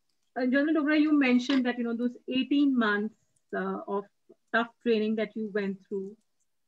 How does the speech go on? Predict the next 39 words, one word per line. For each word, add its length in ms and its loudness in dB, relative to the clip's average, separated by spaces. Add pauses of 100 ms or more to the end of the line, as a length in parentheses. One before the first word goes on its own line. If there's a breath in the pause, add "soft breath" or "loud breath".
you 180 0
only 180 4
spoke 300 -6
about 360 0
the 100 0
scorching 560 -2
heat. 240 -2 (1700)
You 100 -8
know, 40 -2
you 220 -2
stay 300 -2
in, 380 0 (720)
in 240 -10
the 100 -6
northern 340 -2
part 220 -4
of 120 -6
India, 300 -6
in 160 -4
Delhi, 380 -6 (680)
and 240 -6
the 100 -4
winters 400 -4
are 80 -2
very 340 -6
severe 380 -10 (240)
too. 120 -16 (1500)
And, 260 0 (220)
you 80 0
know, 180 0
sometimes 440 2
you 100 2
are 140 0
still 140 -2 (100)
able 240 -2
to 220 -8
tolerate 480 0
the 100 0
heat, 320 -6